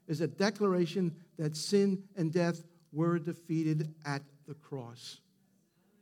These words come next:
It's the power of resurrection life of Jesus Christ that enables us to live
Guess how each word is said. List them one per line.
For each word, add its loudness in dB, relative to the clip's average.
It's -4
the 4
power 4
of -2
resurrection 6
life 2
of 0
Jesus 0
Christ 0
that 0
enables 4
us 4
to -2
live 6